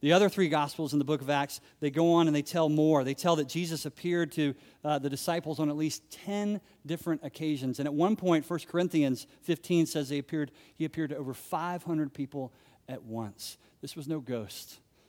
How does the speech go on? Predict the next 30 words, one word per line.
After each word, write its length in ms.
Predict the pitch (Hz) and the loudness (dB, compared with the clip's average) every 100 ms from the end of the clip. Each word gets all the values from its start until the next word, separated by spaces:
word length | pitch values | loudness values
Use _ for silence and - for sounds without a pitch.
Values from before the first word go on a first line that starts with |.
| _ | _
This 140 | 139 | -12
was 100 | 147 | -6
no 140 | 151 139 | -2 2
myth. 560 | 127 123 107 - - _ _ _ _ _ | 2 0 -6 -14 -20 _ _ _ _ _
This 180 | 147 - | -14 -8
was 220 | 135 104 | -8 -10
Jesus 720 | 104 117 156 156 147 135 - - _ - | -10 -4 -4 -2 -6 -6 -10 -12 _ -10
risen 580 | 117 135 123 127 127 - _ | -4 -4 -2 -2 -2 -6 _
from 420 | - 123 113 110 107 _ _ _ | -12 -6 -4 -4 -8 _ _ _
the 80 | 104 | -10
dead. 300 | 98 92 82 - _ _ _ _ _ _ _ _ _ _ _ _ - _ _ | -8 -8 -10 -20 _ _ _ _ _ _ _ _ _ _ _ _ -20 _ _
And 80 | - | -8
so 60 | |
I 40 | 175 | -4
just 160 | 220 | -4
present 440 | - 156 127 214 208 | -4 -2 2 2 2
that 240 | 151 117 | -2 -4
to 160 | - 123 | -8 -8
us 100 | 117 | -8
because 280 | 135 156 131 | -6 -6 -2
there 180 | 185 196 | -4 0
is 360 | 196 233 180 - 165 | 0 2 0 -6 -6
evidence. 720 | 202 269 214 - - - - _ _ _ _ _ | -4 -2 -4 -6 -12 -14 -16 _ _ _ _ _
There 140 | 165 | 0
is 120 | 185 185 | 0 0
historical 640 | 165 - 202 214 208 190 | -4 -2 0 0 0 -2
evidence. 400 | 170 180 127 - | -2 -2 -4 -4
The 80 | 147 | -2
Gospels 540 | 165 202 - 196 160 175 | 0 0 0 -2 -2 2
are 300 | 180 175 | 6 6